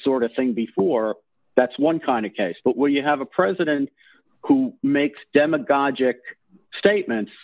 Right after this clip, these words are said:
but not really anything that actually explicitly called for violence, um, you know, there's one way that you would analyze this as impeachment, but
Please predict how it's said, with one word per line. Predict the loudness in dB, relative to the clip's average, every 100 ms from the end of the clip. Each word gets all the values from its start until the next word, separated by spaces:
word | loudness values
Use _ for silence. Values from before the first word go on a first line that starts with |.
| -20 _ _ _
but | 2 2
not | 2 0 0
really | 0 0 2 0 -2 -4 -8 -2
anything | -2 0 -2 -2 0
that | 0 0
actually | -2 -2 -2 0
explicitly | -2 -4 -4 -2 -2 -4 -4
called | -2 0 2 0 -2 -8 _ _ _ _ -4
for | -2
violence, | 2 2 0 -4 -10 -16 _ _ _ _ _ _ -2
um, | 0 0 -2 -6 _ _ _ _ _
you | 0
know, | 0
there's | -2 -4 0
one | 0 2
way | 0 0
that | -2 -2
you | -2
would | -2 -2
analyze | -2 -2 -2 -4 -4
this | -4 -4 -6 -20 _ _ _ -4 -2 -4 -2
as | -4 -4
impeachment, | -6 -2 -2 -2 -6 -6 -8 _ _ _ _
but | -2 -2 -6